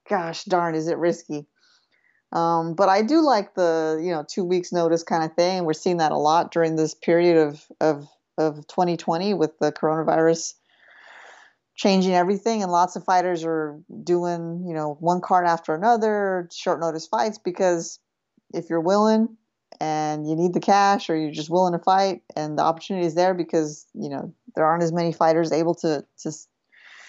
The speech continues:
to step in, then do it. So I like it. I like it from just, like, a fighter's perspective. Like, yeah, man, let's go. Two weeks notice, but it makes me nervous for her title shot. I'm curious, did she say anything in the interview about her title shot being guaranteed regardless, win or lose?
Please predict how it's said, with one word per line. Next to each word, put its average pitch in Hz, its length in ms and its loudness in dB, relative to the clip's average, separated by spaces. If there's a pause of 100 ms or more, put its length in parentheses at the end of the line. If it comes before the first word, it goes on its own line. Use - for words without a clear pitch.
(420)
to 170 100 -10
step 175 300 2
in, 226 140 4
then 175 160 0
do 233 160 4
it. - 200 2
So 180 120 -4
I 165 140 2
like 208 280 2
it. 269 260 2 (960)
I 180 100 -2
like 214 300 2
it 269 160 -2
from 208 240 2
just, 190 260 0
like, 170 120 -4
a 135 160 -6
fighter's 139 300 -4
perspective. 196 640 0
Like, 147 180 -2
yeah, 180 200 2
man, 156 200 -4
let's 156 180 -4
go. 151 200 4
Two - 160 -6
weeks 170 240 -4
notice, 185 340 -6 (180)
but 160 240 4
it 151 120 0
makes 165 260 -4
me 160 60 -4
nervous 170 380 2
for 151 140 -4
her 147 80 -4
title 180 320 2
shot. 175 500 0 (760)
I'm 147 120 -6
curious, 226 480 4
did 180 140 0
she 277 140 2
say 240 200 2
anything 247 280 2
in 208 80 2
the 170 120 0
interview 196 340 2
about 160 380 0 (320)
her 170 100 2
title 175 240 2
shot - 220 -2
being 160 180 -6
guaranteed 151 560 -4
regardless, 160 600 0
win 160 120 -2
or 156 80 0
lose? 175 400 0